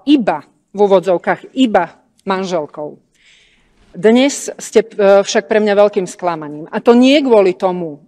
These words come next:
e, rozhodnutiu Všeobecného súdu.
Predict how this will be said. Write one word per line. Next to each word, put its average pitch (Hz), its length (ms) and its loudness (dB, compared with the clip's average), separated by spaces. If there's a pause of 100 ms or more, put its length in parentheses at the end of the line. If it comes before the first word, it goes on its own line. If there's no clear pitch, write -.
e, - 80 -10 (320)
rozhodnutiu 202 640 0
Všeobecného 175 640 -4
súdu. 151 480 -12